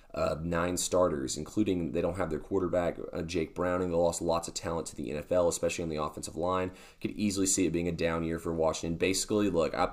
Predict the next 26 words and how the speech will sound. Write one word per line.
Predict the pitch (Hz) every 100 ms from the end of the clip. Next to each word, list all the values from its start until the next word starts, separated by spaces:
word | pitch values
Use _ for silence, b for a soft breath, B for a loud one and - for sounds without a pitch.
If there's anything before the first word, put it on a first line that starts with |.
| -
feel | 120
like | 113
the | -
way | 92 90
this | 87 82
Pac-twelve | - 80 - 87 80
schedule | - 82 82
plays | - 80 78
out, | 80 76
guys, | 76 76 B B B B
Oregon | - 110 113 110
is | 95 78 -
easily | 92 95 95 90
going | 85 85
to | 82
be, | 80 82
like, | 52 90 104
even | 117
if | 131
they | 120
lose | 107 95
Auburn, | 82 87 76 65
they | -
can | 80 98
still | - 117 107 90
lo-, | 92